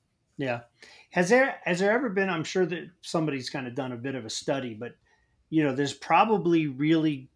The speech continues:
good medical products that are sitting on a shelf somewhere that couldn't get the funding, couldn't get the timing.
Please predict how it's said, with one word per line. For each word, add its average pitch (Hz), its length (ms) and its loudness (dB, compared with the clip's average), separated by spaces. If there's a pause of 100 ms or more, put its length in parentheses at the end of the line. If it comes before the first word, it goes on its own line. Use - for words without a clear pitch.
(120)
good 160 340 4
medical 139 440 2
products 135 680 0
that 123 120 -4
are 120 80 -6
sitting 135 680 0 (540)
on 143 220 0
a 117 60 -4
shelf 147 420 4
somewhere 117 880 -4 (500)
that 135 640 0 (460)
couldn't 170 260 2
get 151 160 2
the 139 80 -4
funding, 139 720 2
couldn't 151 240 -4
get 147 160 -2
the 147 80 -8
timing. 135 800 -4